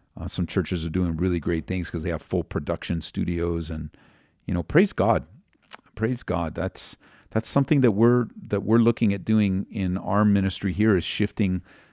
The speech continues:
uh, a lot of time and resources to production.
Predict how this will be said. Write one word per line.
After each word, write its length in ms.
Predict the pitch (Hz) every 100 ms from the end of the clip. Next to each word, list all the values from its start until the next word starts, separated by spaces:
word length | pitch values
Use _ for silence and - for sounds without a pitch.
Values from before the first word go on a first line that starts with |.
| _ -
uh, 320 | 90 90 95
a 60 | 95
lot 220 | 92 101
of 80 | 95
time 240 | - 104
and 100 | 95
resources 600 | 87 104 - 85 - 85 -
to 460 | - 92 87 87 - _
production. 640 | - 87 101 - - 82